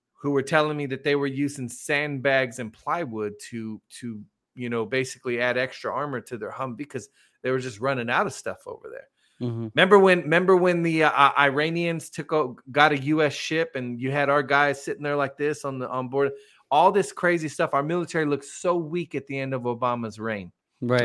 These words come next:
Speaker 1: Okay. He had depleted us because why? The general talked about it. I love that he brought it up. The plan was eight years Obama, eight years Hillary, right? So
Speaker 2: Sixteen-year
Speaker 1: deplete the
Speaker 2: plan.
Speaker 1: military. Yep. Deplete the military.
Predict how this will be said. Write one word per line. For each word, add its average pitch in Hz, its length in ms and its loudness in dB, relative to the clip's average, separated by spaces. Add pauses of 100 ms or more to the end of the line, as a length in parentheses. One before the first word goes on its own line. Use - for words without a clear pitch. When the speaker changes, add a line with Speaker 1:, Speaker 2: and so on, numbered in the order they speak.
(120)
Speaker 1:
Okay. 143 260 4 (500)
He 151 180 0
had 139 140 2
depleted 147 580 2
us 127 180 2
because 135 360 -2
why? 165 320 4 (500)
The 139 100 -4
general 185 380 2
talked 190 300 4
about 175 220 4
it. 117 60 -2
I 135 100 2
love 147 260 0
that 147 100 -2
he 147 80 -2
brought 151 260 2
it 147 120 -2
up. 156 260 2 (380)
The 135 80 -6
plan 156 440 0
was 135 440 2
eight 135 180 -6
years 139 260 -2
Obama, 143 640 -2
eight 123 200 -8
years 131 280 -4
Hillary, 143 540 -2 (380)
right? 160 260 2 (100)
So 139 400 2
Speaker 2:
Sixteen-year 139 540 2
Speaker 1:
deplete - 80 -8
the 208 80 6
Speaker 2:
plan. 190 80 4
Speaker 1:
military. 175 520 2 (140)
Yep. 165 420 0
Deplete 208 420 -2
the 202 80 2
military. 175 760 0